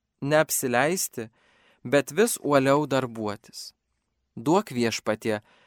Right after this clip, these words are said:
kad piktosios dvasios įniršis ir piktumas, sugedusio pasaulio pašaipa ir persekiojimas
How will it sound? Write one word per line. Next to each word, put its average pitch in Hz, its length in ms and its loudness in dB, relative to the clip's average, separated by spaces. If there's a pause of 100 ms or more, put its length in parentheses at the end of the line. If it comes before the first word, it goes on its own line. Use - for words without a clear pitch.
(160)
kad 147 260 2
piktosios 180 680 2
dvasios 147 600 4 (100)
įniršis 160 720 -2
ir 143 140 0
piktumas, 135 840 -2 (420)
sugedusio 180 760 2
pasaulio 160 600 4
pašaipa 135 640 0
ir 135 160 -2
persekiojimas 113 1000 -2